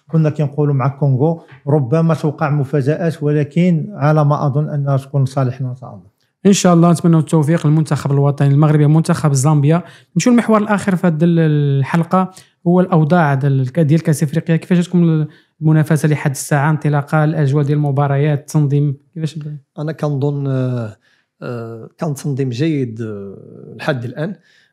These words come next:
Speaker 3: و-، وكنظن ان الدور الثاني هو اللي غادي يبين ال-، ال-، لان الا شفنا في دابا حاليا باقي لحد الان ما شفناش شي منتخب اللي فافوري اللي غادي تقول هذا هو اللي غياخذ بطوله كاس افريقيا.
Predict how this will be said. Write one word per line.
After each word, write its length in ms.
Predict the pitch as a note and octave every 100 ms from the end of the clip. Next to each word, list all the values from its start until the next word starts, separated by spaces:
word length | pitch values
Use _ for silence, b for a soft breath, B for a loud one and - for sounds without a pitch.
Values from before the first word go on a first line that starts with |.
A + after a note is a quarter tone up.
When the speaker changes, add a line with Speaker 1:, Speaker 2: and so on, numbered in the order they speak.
| _
Speaker 3:
و-، 460 | C#3 C3+ C#3 C3+ B2+
وكنظن 640 | - C3+ D3 C#3 C3 D#3 -
ان 240 | C#3 C3+
الدور 340 | A#2+ B2 D3+
الثاني 460 | B2+ - C#3+ C3 D#3+
هو 140 | C3
اللي 120 | D#3 C#3+
غادي 260 | C3 B2+
يبين 500 | B2 B2 B2 D#3 E3+ _ _ _ _ C3+
ال-، 920 | B2 B2 A#2+ A2+ A2 C3 F3+ B2+ -
ال-، 20 |
لان 240 | C#3+ C3+
الا 160 | C3+ C#3
شفنا 400 | - C3+ D3 C3
في 120 | -
دابا 180 | B2 A#2
حاليا 540 | A#2 C#3 A#2+ C3+ E3+ b b b b _ _ _
باقي 260 | B2+ D3 D#3
لحد 320 | - D#3+ C3
الان 320 | C#3 F#3 G3 F#3 _ _ _ _ _
ما 120 | C#3+
شفناش 380 | C3+ C3+ E3 F3
شي 140 | -
منتخب 520 | D#3 C#3+ - B2+ F3 D3+ - _ D#3+
اللي 100 | C3+
فافوري 640 | D3 B2+ C#3 C#3 G3 - _ _ _
اللي 140 | D3 C3+
غادي 160 | C3+
تقول 260 | C3+ D#3 C#3
هذا 240 | C3 B2
هو 160 | B2 C3+
اللي 100 | C3
غياخذ 380 | B2 A#2 - A2+
بطوله 540 | A#2+ G#2+ A2 B2 A2
كاس 260 | - - -
افريقيا. 300 | - -